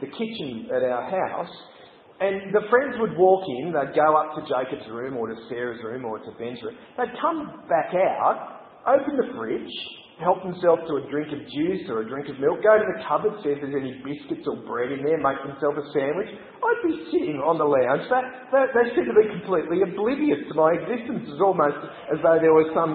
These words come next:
cloak of invisibility over me. They didn't even say a word to me, didn't acknowledge my presence there. Now, I didn't mind that they were eating my food and drinking my milk or my juice, but it would have just been nice if they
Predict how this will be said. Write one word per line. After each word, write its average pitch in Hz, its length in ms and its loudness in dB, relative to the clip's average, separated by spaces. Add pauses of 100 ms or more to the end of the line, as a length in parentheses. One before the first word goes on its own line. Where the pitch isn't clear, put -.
(160)
cloak 190 320 4
of 147 320 -2
invisibility 185 880 -2
over 117 320 2
me. 113 160 -8
They 165 80 4
didn't 196 240 0
even 147 400 -4 (240)
say 151 240 0
a 160 80 -4
word 311 320 6
to - 80 -6
me, 151 160 -2
didn't 160 160 -2
acknowledge 254 560 -2
my 139 240 2
presence 120 480 -4
there. - 320 -12 (640)
Now, 381 100 4
I 440 80 4
didn't 165 220 -2
mind 151 340 6
that 127 80 -6
they 131 160 2
were 131 240 2
eating 135 220 -4
my 120 260 0
food 147 300 -2
and 127 100 -10
drinking 139 380 -8
my 110 160 -6
milk 135 400 -2
or 107 100 -4
my 107 140 -6 (100)
juice, - 380 -8 (500)
but 320 80 -6
it 320 60 -2
would 427 180 4
have - 140 -12
just 226 180 -8
been 156 160 -2
nice 147 300 4
if 151 100 -12
they 160 160 -2